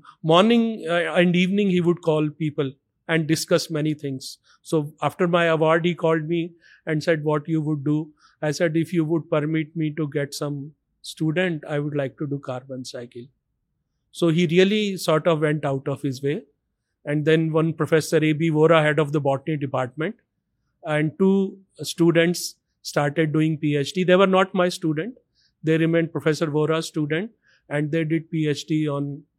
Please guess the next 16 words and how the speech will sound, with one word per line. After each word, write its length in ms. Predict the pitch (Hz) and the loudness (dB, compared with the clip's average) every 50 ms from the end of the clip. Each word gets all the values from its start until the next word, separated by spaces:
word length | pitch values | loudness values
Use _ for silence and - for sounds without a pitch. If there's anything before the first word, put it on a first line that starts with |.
| _ _ _ _ _ _ _ _ _ _ | _ _ _ _ _ _ _ _ _ _
in 180 | 185 185 196 175 | 4 4 6 6
botany, 540 | 156 147 143 135 - 156 156 180 214 - _ _ _ _ - | 6 4 4 2 0 -2 -2 -2 -2 -4 _ _ _ _ -2
but 180 | 156 147 143 | -2 0 0
on 140 | 160 156 156 | 0 0 0
carbon 420 | 151 151 135 135 131 135 139 139 127 | 0 -2 -4 -4 -4 -6 -8 -8 -8
cycle. 400 | - - 113 113 113 - - _ _ _ _ _ _ _ _ _ _ _ _ _ _ _ | -8 -12 -12 -14 -16 -20 -20 _ _ _ _ _ _ _ _ _ _ _ _ _ _ _
Uh, 280 | - 170 160 160 160 165 | -6 -4 -4 -2 -4 -4
so 640 | 156 - - 190 190 190 190 190 196 214 - - - - - - - - - _ _ _ _ _ _ _ _ _ | -4 -2 0 2 4 4 4 2 0 -2 -6 -14 -18 -20 -20 -20 -20 -20 -20 _ _ _ _ _ _ _ _ _
then, 440 | - 156 185 202 214 220 220 226 - - _ _ | 0 2 4 4 4 2 -2 -6 -10 -18 _ _
uh, 120 | - - - _ _ _ _ _ 165 | -20 -20 -20 _ _ _ _ _ -2
we 120 | 165 175 | 2 4
had 200 | 175 175 170 - | 4 4 4 2
Professor 400 | - 147 - 175 160 - 190 170 | -2 2 4 4 4 4 2 0
B 220 | 147 151 165 165 170 | 0 0 0 2 2
H 200 | 165 160 - - | 0 0 -2 -2
Subbaraiya 600 | 151 147 160 160 160 156 156 156 165 175 226 | 0 2 2 2 2 2 2 2 0 0 -2